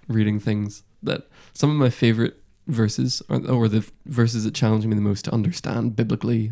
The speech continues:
or they're things that I have to wrestle with. I like to sort of bring them up as,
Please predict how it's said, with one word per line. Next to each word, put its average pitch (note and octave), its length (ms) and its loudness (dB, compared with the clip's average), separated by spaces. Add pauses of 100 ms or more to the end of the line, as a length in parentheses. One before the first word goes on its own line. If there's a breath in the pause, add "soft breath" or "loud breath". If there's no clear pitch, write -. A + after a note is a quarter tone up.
or G#2+ 260 2 (400 loud breath)
they're A2+ 100 -4
things G#2+ 300 -2
that A2 100 -2
I A2+ 40 0
have A2 140 -4
to - 80 -4
wrestle A2+ 320 0
with. - 240 -2 (360 soft breath)
I - 80 2
like A2 220 0
to - 180 -2
sort A#2+ 160 -2
of A2+ 80 -4
bring A2 140 -2
them G#2 100 2
up G#2 120 0
as, G#2+ 180 -4